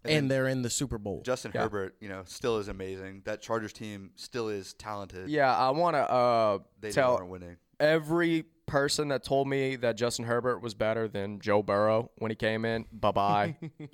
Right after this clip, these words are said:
Speaker 3: Your opinion is irrelevant
Speaker 1: Yeah.
Speaker 3: because Joe Burrow got hurt, like, what, three games into the season?
Speaker 1: I think it was
Speaker 2: Eight.
Speaker 1: six.
Speaker 3: And
Speaker 1: Or, yeah, eight.
Speaker 3: No, it was way early.
Speaker 2: No.
Speaker 3: I thought it was earlier than that.
Speaker 2: It was
Speaker 3: Well,
Speaker 2: further down the line.
Speaker 3: well, regardless, I've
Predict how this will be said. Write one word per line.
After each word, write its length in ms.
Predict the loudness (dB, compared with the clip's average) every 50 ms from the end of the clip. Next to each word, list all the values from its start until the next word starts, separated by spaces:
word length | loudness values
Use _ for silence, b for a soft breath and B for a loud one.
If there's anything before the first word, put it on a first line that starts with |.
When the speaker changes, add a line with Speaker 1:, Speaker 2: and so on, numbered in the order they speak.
| -4
Speaker 3:
Your 180 | 0 2 2 2
opinion 400 | 2 0 0 0 0 0 -2 -2
is 120 | -2 -2 -4
irrelevant 520 | 0 2 4 4 4 4 2 0 -2 -4 -8 _ _
Speaker 1:
Yeah. 240 | -10 -10 -10 -10 -12 -16 _ _
Speaker 3:
because 680 | -2 -2 0 2 2 2 4 2 2 0 0 -4 -6 -6 _
Joe 240 | -4 0 2 2 2
Burrow 300 | 2 2 4 4 4 4
got 180 | 4 2 2 2
hurt, 340 | 0 -2 0 0 0 -2 -6 _
like, 300 | -4 -2 -2 -2 -2 -6 -12 _
what, 220 | -6 -4 -4 -4
three 240 | -6 -6 -4 -4 -2
games 260 | 0 0 0 0 -2
into 140 | -2 -4 -4
the 80 | -4 -4
season? 360 | -4 -4 -4 -2 -4 -6 -6 -8 _ _ _ _
Speaker 1:
I 20 | _ _
think 80 | -10 -8
it 20 |
was 100 | -8 -6
Speaker 2:
Eight. 60 | -6
Speaker 1:
six. 300 | -8 -8 -10 -12 -16 -20 _ _
Speaker 3:
And 400 | 0 0 2 2 2 0 -2 -6 -12 _ _ _ _ _ _
Speaker 1:
Or, 100 | -10 -10
yeah, 180 | -10 -10 -10 -12 -12
eight. 200 | -14 -16 -16 -20 _ _ _ _ _ _ _ _ _ _ _ _ _ _
Speaker 3:
No, 360 | -10 -6 -6 -4 -4 -4 -4 -4
it 60 | -4
was 180 | -4 -4 -8 -8
way 300 | -4 -2 -2 0 2 2
early. 180 | 0 0 -2
Speaker 2:
No. 180 | -4 -4 -6 -6
Speaker 3:
I 100 | -6 -4
thought 140 | -4 -2 -2
it 40 | -2
was 100 | -2 -2
earlier 240 | 0 0 0 0 -2
than 120 | -4 -4
that. 120 | -6 -8
Speaker 2:
It 60 | 0 2
was 80 | 2 2 2 0
Speaker 3:
Well, 80 | -4 -8
Speaker 2:
further 100 | -8 -8 -10
down 180 | -10 -12 -12
the 40 | -12 -12
line. 240 | -12 -12 -12 -14 -18 _ _ _
Speaker 3:
well, 120 | 0 2 2
regardless, 680 | 2 2 4 4 4 2 0 0 -2 -4 -4 -8 -12 _ _ _ _ _ _ _ _ _ _ _ -20 -20 -14 -4 2
I've 220 | 2 2 2 2